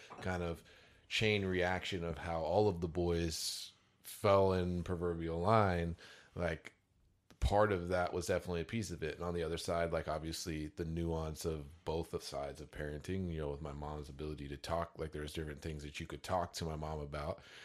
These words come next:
that would only be a conversation that we would have with her for particular reasons. And then there'd be different conversations that we'd have with him. And so I think that that balance is healthy, you know, not, and to his point about different time frame, I mean, nowadays, I don't even know if you can spank your kid.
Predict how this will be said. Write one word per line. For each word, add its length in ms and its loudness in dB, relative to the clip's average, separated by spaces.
that 360 0
would 160 8
only 200 6
be 120 2
a 60 2
conversation 640 -2
that 100 -4
we 120 -4
would 140 -2
have 340 -2
with 200 -6
her 280 0
for 180 -2
particular 500 -4
reasons. 400 -2
And 100 2
then 120 0
there'd 180 0
be 100 -2
different 420 -4
conversations 600 -4
that 100 -6
we'd 200 -6
have 180 -6
with 120 -8
him. 280 0
And 160 -2
so 380 0
I 60 2
think 140 4
that 100 0
that 260 -2
balance 360 0
is 140 -4
healthy, 440 0
you 80 -4
know, 80 -4
not, 320 -4
and 240 -4
to 140 -2
his 180 -4
point 220 -4
about 280 -4
different 360 -8
time 300 -6
frame, 200 -10
I 40 -8
mean, 200 -6
nowadays, 480 -2
I 60 -4
don't 140 0
even 160 -6
know 120 -4
if 100 -10
you 100 -4
can 160 -10
spank 340 -4
your 100 -8
kid. 220 -10